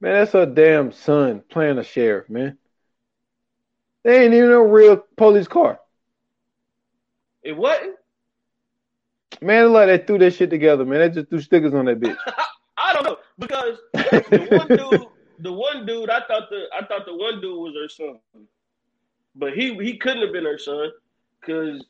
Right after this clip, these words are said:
Speaker 2: he ain't look like none of them. So, and he looked a little bit too old to be their son. So I'm like, "Okay." Then when they, when he was saying, like,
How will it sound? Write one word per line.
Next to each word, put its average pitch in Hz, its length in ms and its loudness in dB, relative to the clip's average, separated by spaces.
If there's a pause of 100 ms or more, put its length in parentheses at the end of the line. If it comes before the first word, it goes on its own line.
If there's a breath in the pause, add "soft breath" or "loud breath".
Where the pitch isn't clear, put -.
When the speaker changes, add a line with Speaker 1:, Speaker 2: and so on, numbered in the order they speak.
(100)
Speaker 2:
he 220 160 -2
ain't 208 180 0
look 202 160 -2
like 190 200 -2
none 233 220 -4
of 143 140 -6
them. - 120 -20 (880)
So, 170 460 -6 (200)
and 254 240 -2
he 247 60 -16
looked 233 220 -12
a 180 40 -18
little 208 220 -10 (400)
bit 196 120 -12
too 202 160 -18
old 208 220 -10
to 175 40 -18
be 165 120 -20
their 147 160 -14
son. 135 220 -20 (380)
So 220 120 -10
I'm 254 100 -6
like, 180 140 -6
"Okay." 165 440 -8 (1300)
Then 226 560 -6 (360)
when 175 280 -8
they, 196 180 -8
when 180 180 -10
he 226 80 -10
was 190 220 -14
saying, 214 340 -8
like, 180 140 -8